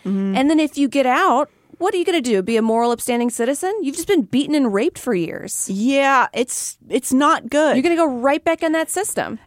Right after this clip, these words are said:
Speaker 1: It, it, and so many people who end up there, again, have done no crimes other than be undocumented, who have caused no trouble, who've, you know, i-, it's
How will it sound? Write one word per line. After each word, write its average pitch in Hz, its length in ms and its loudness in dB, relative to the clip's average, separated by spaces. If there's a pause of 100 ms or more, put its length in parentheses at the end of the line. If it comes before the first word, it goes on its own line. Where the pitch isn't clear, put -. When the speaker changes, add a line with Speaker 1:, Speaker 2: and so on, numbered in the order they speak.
Speaker 1:
It, 226 260 2
it, 247 320 0 (220)
and 262 160 2
so 285 240 0
many 311 200 0
people 302 280 -2
who 262 120 0
end 247 240 2
up 247 160 0
there, 233 240 2
again, 226 480 -2
have 208 240 -8
done 226 280 0
no 214 160 0
crimes 226 600 -4
other 202 240 0
than 196 220 -4
be 185 140 -6
undocumented, 175 800 -4 (400)
who 202 340 -4 (400)
have 208 260 -2 (180)
caused 220 260 0
no 226 120 -2
trouble, 196 680 0
who've, 180 500 -6
you 202 140 -6
know, 165 460 -2 (320)
i-, - 120 -12 (200)
it's - 260 -6